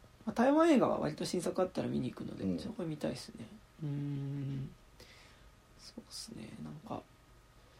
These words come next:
Speaker 1: アジア映画でもそんな最近見てなくて、なんかあと、普通に最近見たのだと、あ、なんかその、レ-、レリック？レリック異物っていうホラー映画。あの、レリッ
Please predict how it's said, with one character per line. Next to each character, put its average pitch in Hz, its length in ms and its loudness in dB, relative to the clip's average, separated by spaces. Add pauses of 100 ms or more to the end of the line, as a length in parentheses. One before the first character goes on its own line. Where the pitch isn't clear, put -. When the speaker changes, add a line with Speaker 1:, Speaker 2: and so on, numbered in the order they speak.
(880)
Speaker 1:
ア 185 120 0
ジ 269 140 0
ア 349 40 6
映 381 40 6
画 233 120 8
で 190 60 4
も 170 60 4
そ 165 80 0
ん 185 60 4
な 185 40 4
最 196 200 4
近 196 340 -2
見 196 100 -2
て 165 120 2
な 143 100 -2
く - 80 -14
て、 247 80 -4
な 254 60 0
ん 214 40 0
か 151 120 -2
あ - 20 0
と、 - 220 -6
普 - 80 -14
通 269 180 4
に 262 80 12
最 277 260 8
近 262 220 6
見 262 100 4
た 214 120 6
の 156 100 4
だ 135 140 2
と、 127 260 0 (680)
あ、 170 140 12
な 160 80 4
ん 160 40 -2
か 160 60 -6
そ 165 60 0
の、 151 80 0 (100)
レ-、 202 240 6
レ 233 160 12
リ 403 180 10
ッ - 40 -10 (160)
ク？ - 220 0 (340)
レ 269 160 12
リ 330 140 12
ッ - 120 -6
ク 190 120 12
異 190 80 12
物 185 260 2
っ - 20 -6
て - 280 0
い 151 60 6
う 143 60 6
ホ 151 100 2
ラ 143 180 2
ー 143 160 2
映 123 40 -2
画。 - 200 -4 (760)
あ 160 80 -2
の、 139 240 0 (460)
レ 226 100 10
リ 247 140 12
ッ - 40 -12